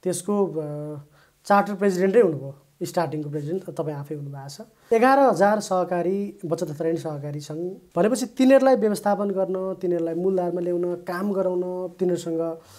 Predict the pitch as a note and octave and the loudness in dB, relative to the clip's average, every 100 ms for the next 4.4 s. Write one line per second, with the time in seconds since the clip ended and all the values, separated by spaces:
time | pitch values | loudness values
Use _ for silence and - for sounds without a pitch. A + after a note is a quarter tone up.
0 | _ G3 F#3 F3+ F3+ G#3 G#3+ G#3 G3 G3+ | _ 0 2 4 4 4 2 0 0 0
1 | G3 G3 G3 A3 G#3+ F3+ F3+ B3 A3+ G#3 | 0 -2 -4 -2 -4 -4 -6 -6 -4 -2
2 | F#3+ F#3+ F#3 D#3+ F#3 E3+ E3 - _ _ | 0 0 -2 -2 -4 -6 -10 -16 _ _
3 | - E3+ D#3+ E3 F3 E3+ E3+ D3+ D3 D3 | -6 -4 -2 -2 -2 -2 -4 -4 -10 -10
4 | D#3+ B3+ G#3 | -8 -6 -6